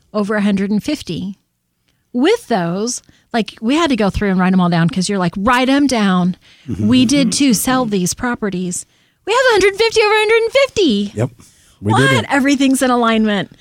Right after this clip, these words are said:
Speaker 2: Yeah.
Speaker 1: It scares me. I hope that means twenty twenty-two is gonna be a good year for me.
Speaker 2: Yeah.
Speaker 1: <laughs>
Speaker 2: So,
Speaker 1: I don't know.
Speaker 2: so message in how many you think we should sell next year.
Speaker 1: No,
Speaker 2: <laughs>
Speaker 1: you guys, no.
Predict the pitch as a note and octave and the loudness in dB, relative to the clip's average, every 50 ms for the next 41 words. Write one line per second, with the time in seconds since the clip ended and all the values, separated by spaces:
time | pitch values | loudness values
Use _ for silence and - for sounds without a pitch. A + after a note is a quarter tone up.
0 | - - A2 G#2+ A#2 C#3+ A#3+ A3+ G3+ - - - A3 A3 G#3 A3 A3 G#3+ F#3+ - | -12 -8 -6 -6 -4 -4 -4 -4 -4 -4 -2 0 0 2 2 2 2 2 0 0
1 | A3 C#4 C#4+ B3 - A#3+ F3+ A3 A3 G#3+ - - A#3 G#3+ G#3 - - A3 G#3 G3+ | 0 0 0 0 0 -2 0 0 0 0 -2 -2 -2 -4 -4 -4 -2 -2 -2 -2
2 | - - D#4 D#4 - - C#4+ C4 A3+ G3 G#3 G3+ F#3+ G3 G3+ G3 F#3+ F#3 G3 G3 | -2 0 0 0 2 2 0 2 2 2 0 0 0 0 0 -2 0 0 -2 -2
3 | - - F3+ F#3+ F3 - D#4 D#4 C4 - - - G#2 A2 - - - - - - | -2 -2 -2 -2 0 0 0 -2 0 0 -2 -2 -2 -4 -4 -6 -8 -8 -8 -8
4 | - - _ _ _ _ _ _ _ _ - - - - - - - - - - | -10 -12 _ _ _ _ _ _ _ _ -16 -16 -14 -14 -16 -16 -20 -10 -4 -2
5 | C3+ - D#4+ F4 E4+ D4+ C#4 C#4 B3+ A3+ F3 B2+ A2+ A#2 A#2 A#2 B2 C#3 D#3 E3 | 0 0 2 0 0 0 0 0 2 2 2 2 0 -2 -2 0 0 2 2 2
6 | - D#3+ C#3 D#3+ D3+ C3 C#3+ C3+ C#3 C3+ C3+ C3 B2 C#3 B2+ B2 A#2+ - B2 G#2+ | 0 2 2 2 2 2 2 2 2 2 2 0 0 0 0 -2 -2 -4 -6 -4
7 | - A#2+ A2 A#2 B2+ B2+ - - - F#2+ F2+ F2 - - - - B3 C4 D4+ E4 | -2 0 2 2 2 0 -2 -4 -10 -10 -8 -4 -6 -4 -2 0 2 2 4 4
8 | A4+ C5+ C5 E4+ D4+ D4 C4 A#3+ A3+ E3+ - - E3 - - - D3 - - C#4+ | 4 2 2 2 2 2 2 2 0 0 0 0 -2 -2 0 -2 -4 -2 0 0
9 | C#4 - D4+ D4 D4+ D4 C4 B3 A3+ A#3+ A3+ - F#4 F#4 - F#4 D#4+ - C#4+ D4 | 0 2 2 0 2 2 2 2 2 0 0 2 0 0 2 2 2 2 2 0
10 | C#4+ - B3+ B3 G#3 G#3+ | 2 2 0 0 0 -2